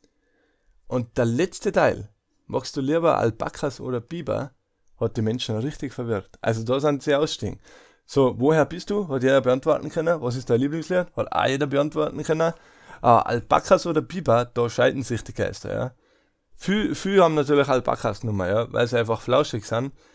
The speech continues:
Einige haben sich auch für Biber entschieden, aufgrund von ihrer Architektur und wie sie da die Staudämme bauen und so weiter, ja.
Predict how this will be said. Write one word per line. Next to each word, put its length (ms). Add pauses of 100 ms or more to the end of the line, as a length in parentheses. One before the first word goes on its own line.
(240)
Einige 500
haben 140
sich 140
auch 100
für 120
Biber 320
entschieden, 640 (500)
aufgrund 420
von 300
ihrer 240
Architektur 720
und 100
wie 100
sie 120
da 100
die 160
Staudämme 600
bauen 280
und 100
so 100
weiter, 340
ja. 180